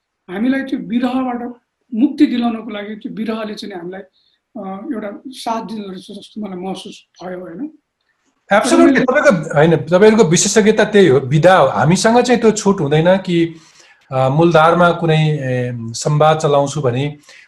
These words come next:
Speaker 2: मैले त्यति नै धेरै समावेशी हुनुपर्छ, मैले सबै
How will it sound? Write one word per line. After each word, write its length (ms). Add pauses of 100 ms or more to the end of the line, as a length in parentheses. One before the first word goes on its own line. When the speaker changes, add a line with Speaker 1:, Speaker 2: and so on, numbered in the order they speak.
Speaker 2:
मैले 560
त्यति 240
नै 120
धेरै 200
समावेशी 520
हुनुपर्छ, 480
मैले 420
सबै 600